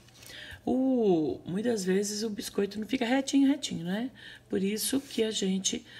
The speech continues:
não pode passar, assim, tipo, um esquadro por cima, né? Tirando tudo, porque não vai sair certinho, não.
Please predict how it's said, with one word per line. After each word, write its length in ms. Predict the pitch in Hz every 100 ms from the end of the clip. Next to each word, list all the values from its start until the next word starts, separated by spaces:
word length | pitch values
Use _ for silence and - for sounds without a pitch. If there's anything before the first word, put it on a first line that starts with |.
| -
não 140 | - 208
pode 380 | 196 196 202
passar, 760 | - - 208 196 - 190 202 - - - -
assim, 260 | - - 175
tipo, 680 | - - 220 220 196 - - -
um 100 | 170
esquadro 540 | 180 - 175 156 160 160
por 140 | -
cima, 480 | - 214 233 196 156
né? 220 | 185 240 - - -
Tirando 440 | - 196 175 175 190
tudo, 380 | 190 185 190 208
porque 320 | 233 - 202
não 140 | 190
vai 120 | 175
sair 220 | 175 180 180
certinho, 500 | - 196 - 226 233
não. 140 | 185